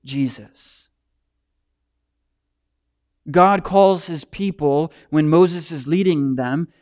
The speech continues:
to be holy because he is holy. He, Peter picks up on that and then says the same thing to the elect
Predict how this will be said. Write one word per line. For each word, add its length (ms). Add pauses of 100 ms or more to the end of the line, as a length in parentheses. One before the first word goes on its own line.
(180)
to 100
be 200
holy 460
because 320
he 260
is 140
holy. 380 (1000)
He, 200 (340)
Peter 300
picks 300
up 140
on 180
that 320 (100)
and 180
then 160
says 360
the 80
same 320
thing 420 (260)
to 80
the 140
elect 320